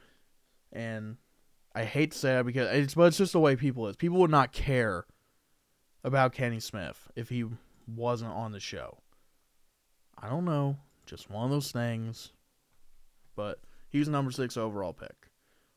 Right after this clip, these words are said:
Hersey Hawkins. Solid, but not great, like Larry Bird.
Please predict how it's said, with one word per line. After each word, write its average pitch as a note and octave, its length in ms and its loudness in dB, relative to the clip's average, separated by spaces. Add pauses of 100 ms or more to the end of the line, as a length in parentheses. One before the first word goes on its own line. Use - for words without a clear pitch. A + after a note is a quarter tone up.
(160)
Hersey D#3+ 300 0
Hawkins. C#3 580 4 (240)
Solid, F#3 640 4
but D3 180 2
not E3 380 2 (800)
great, C3 480 -4 (100)
like G#2+ 220 -10
Larry B2 220 -2
Bird. B2+ 400 -2